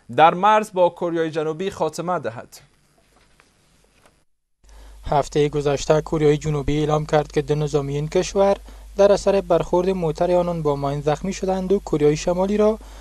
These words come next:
Speaker 2: مسئول کار گذاشتن این ماین ها دانست. مقام های کره جنوبی در واکنش به این انفجار با نصب بلندگوهای تبلیغاتی در مرز با کره شمالی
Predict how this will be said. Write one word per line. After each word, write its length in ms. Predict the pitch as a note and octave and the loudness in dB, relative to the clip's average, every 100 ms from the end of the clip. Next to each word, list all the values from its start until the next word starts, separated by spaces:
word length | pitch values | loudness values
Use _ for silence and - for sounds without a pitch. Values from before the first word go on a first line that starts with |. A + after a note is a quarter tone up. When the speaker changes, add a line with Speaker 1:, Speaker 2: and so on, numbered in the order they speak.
| - D#3+ | -10 -4
Speaker 2:
مسئول 440 | D3 - D#3+ D3+ | -2 -2 0 0
کار 240 | D#3 D#3 | 2 0
گذاشتن 480 | C#3 C3+ C3+ - C#3+ | 2 0 0 2 0
این 260 | C#3+ D#3+ C#3+ | 0 -4 -2
ماین 180 | D3 D3 | -2 0
ها 160 | E3 | 2
دانست. 400 | D3+ C#3 C3+ - - - - - - | 2 0 -4 -8 -14 -20 -20 -20 -8
مقام 280 | D#3 - C3+ | -4 0 0
های 260 | C3 C#3 D3+ | 0 0 -2
کره 440 | - D3+ C#3+ C#3+ | 0 0 2 2
جنوبی 400 | D3 D3+ C#3+ D3+ | 0 -4 -2 -2
در 180 | D3+ D#3 | 2 2
واکنش 380 | D3 C3+ C#3 C3+ | 2 0 -6 -6
به 120 | D3+ | -4
این 160 | D3+ D#3+ | -2 -2
انفجار 540 | E3 F#3 F3 G3 G3+ - - - - | -4 -4 2 2 2 -6 -20 -8 4
با 160 | F#3+ | 4
نصب 320 | G3+ G3+ G3 | 4 0 0
بلندگوهای 600 | F#3 F3 E3 D3+ D3 D#3+ | 2 2 0 0 4 4
تبلیغاتی 600 | E3 E3+ C#3 C#3+ C#3 C3 D3+ | 4 0 0 0 0 -2 -2
در 200 | D3 C#3+ | -2 -2
مرز 280 | C#3 C#3 | -2 -2
با 100 | C3+ | -2
کره 360 | - D3 C#3 C#3 | -2 -2 -2 -2
شمالی 560 | - F3 F3+ F#3+ G#3 | -2 0 2 2 -2